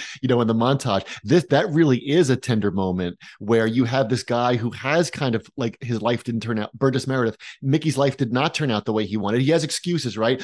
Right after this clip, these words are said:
"Oh, it was the same night as Jack Dempsey. I didn't have a manager. Who do you think got in all the papers?" Right? So he's trying to, he's trying to prevent him. But of course, Rocky has feelings too. It's also the second, you know, it's, it's the second time in the movie where Rocky talks to somebody through a closed door, 'cause on Thanksgiving,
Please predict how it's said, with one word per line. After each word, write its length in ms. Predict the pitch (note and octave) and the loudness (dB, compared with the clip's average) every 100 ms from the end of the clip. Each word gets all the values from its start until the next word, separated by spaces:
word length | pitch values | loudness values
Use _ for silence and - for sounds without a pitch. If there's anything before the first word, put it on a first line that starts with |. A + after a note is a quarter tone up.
| - | -4
"Oh, 100 | C3 | -2
it 20 | |
was 100 | B2+ | 0
the 80 | A#2 | 0
same 240 | B2+ D3+ C3+ | 0 2 4
night 220 | C3 B2 | 4 2
as 100 | A2 | 0
Jack 240 | A#2+ A2 | -2 0
Dempsey. 300 | B2 A#2+ B2 | -2 -2 0
I 40 | A2 | 0
didn't 100 | A2+ | 0
have 100 | G#2 | -2
a 40 | |
manager. 520 | A2+ A#2+ B2+ A2+ A2+ - - | -2 0 0 0 -2 -4 -4
Who 100 | C#3+ | 0
do 60 | C#3+ | 0
you 40 | |
think 160 | C3+ B2 | 0 0
got 140 | A#2+ | -2
in 40 | |
all 60 | A#2 | -2
the 60 | G#2 | -4
papers?" 440 | B2+ B2 B2 A#2 | -4 -4 -4 -2
Right? 180 | A2+ A2+ - - _ | -2 -4 -6 -20 _
So 160 | - | -2
he's 160 | B2+ C3+ | 0 0
trying 360 | - E3 D3+ D3+ | 0 0 2 0
to, 80 | - | -2
he's 200 | A#2 C3 | -2 -2
trying 200 | - D3+ | 0 0
to 60 | C#3 | 0
prevent 480 | - A#2+ B2 D3 | 0 0 0 0
him. 300 | B2 G2 F#2+ F#2+ - - | -2 -6 -6 -10 -18 -6
But 100 | C3+ | -4
of 80 | B2 | -4
course, 300 | - E3 - | -2 -2 0
Rocky 320 | C#3 C#3 D3 | 0 0 -2
has 200 | B2+ C3+ | -2 -4
feelings 360 | - D#3+ D3+ C3 | -2 0 0 0
too. 220 | G3+ D3 - - - | 2 2 -2 -10 -4
It's 120 | E3+ | 0
also 200 | G#3+ B3 | 0 0
the 100 | D#3 | 0
second, 320 | - F3 E3 | 0 -2 2
you 60 | D3+ | 2
know, 100 | E3 | 2
it's, 140 | - | -2
it's 80 | C3 | -8
the 60 | |
second 240 | C3 F3+ F3+ | -4 -2 -2
time 240 | D3 D#3 | 0 2
in 60 | C#3 | 4
the 60 | |
movie 280 | B2+ D#3 D3 | 4 4 4
where 360 | A2 G#2+ G#2 G#2 - - _ _ A2+ | 2 2 2 0 -6 -20 _ _ -4
Rocky 400 | A2+ C3 D3+ D3 | 0 0 0 -2
talks 320 | - D3 C#3+ | 0 -2 -2
to 60 | |
somebody 280 | C3+ C3 B2 | -2 0 0
through 180 | - A2+ | -2 -4
a 40 | |
closed 420 | A2 - B2+ A2 F2 | -6 -2 -2 -2 0
door, 400 | C3 A2+ F2+ - - _ | 0 0 -2 -10 -20 _
'cause 140 | C3+ C#3+ | 0 2
on 100 | C3 | 2
Thanksgiving, 720 | D3 A2+ G#2+ F3 C#3+ A#2+ | 0 -2 2 2 4 0